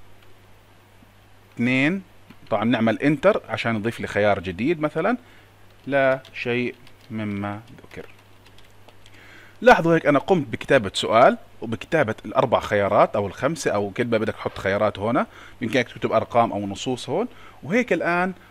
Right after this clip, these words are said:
قمنا بكتابة الأسئلة كاملة وإجاباتها، تمام. الآن في خيارات مهمة، راح ن-، نحط الخيار اللي هون اسمه مطلوب، نفعل عليه باللون الأخضر بحيث إنه ي-، يكون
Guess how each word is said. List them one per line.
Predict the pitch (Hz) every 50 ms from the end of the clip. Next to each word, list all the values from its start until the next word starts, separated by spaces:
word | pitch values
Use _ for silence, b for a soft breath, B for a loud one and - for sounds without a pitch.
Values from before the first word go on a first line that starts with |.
| b b -
قمنا | 190 185 180 165 151
بكتابة | 135 131 - - - 143 135 131 - -
الأسئلة | - 117 - - - 123 113 107
كاملة | - - 110 107 110 113 110 110 107 - 110
وإجاباتها، | 113 117 - 110 113 113 - - 113 - 104 95 87 - - - - 98 - - _ -
تمام. | 104 95 101 127 196 226 B B B B B B B B -
الآن | 127 - - 196 214 226 247 240
في | 220 - 190
خيارات | - - 151 151 151 160 170 165 -
مهمة، | 120 110 113 156 196 208 233 254 247 B B B B B B B -
راح | 120 - 139
ن-، | 151 156 - - 123
نحط | 117 - 160 160 - -
الخيار | 110 120 107 - 120 127 135 131
اللي | 120 113 117
هون | 120 120 92
اسمه | - - 117 113
مطلوب، | 110 110 - - 123 123 156 208 214 - - 123
نفعل | 120 - - 143 117 107 117 107
عليه | 117 117 117
باللون | 98 107 104 107 110 107
الأخضر | 98 - - - 156 160 208 240 240 - - -
بحيث | 123 - - 170 160 151 - -
إنه | 135 143 143 143 147 143 143 143 - -
ي-، | - 110 123 120 123 120 117 110 120 110
يكون | 98 - - 208 220 226